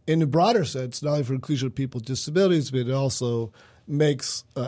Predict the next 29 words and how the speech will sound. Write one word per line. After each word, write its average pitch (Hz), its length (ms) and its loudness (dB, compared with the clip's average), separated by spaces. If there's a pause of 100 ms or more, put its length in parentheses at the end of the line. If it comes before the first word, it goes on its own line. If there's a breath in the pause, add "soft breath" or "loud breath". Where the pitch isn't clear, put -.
access 131 540 -2
to 127 160 -4
learning 127 380 -2
science, 131 600 -4 (180)
uh, 123 380 -4
cost 143 380 -2
less, 156 420 -2
hopefully, 160 640 -2 (400 loud breath)
uh, 127 180 -2
which 127 280 -4
can 123 200 -2
mean 123 220 -2
that 113 160 -4
we 120 180 -4
can 113 380 -6
inc-, - 460 -10
incorporate 120 760 -6
more 131 200 -4
students. 120 720 -8
We 113 80 -8
can 110 160 -10
maybe 107 180 -8
reach 113 300 -8
out 117 220 -6
to 113 120 -8
other 113 200 -8
par-, 110 180 -12
university 110 540 -8
partners, 117 680 -6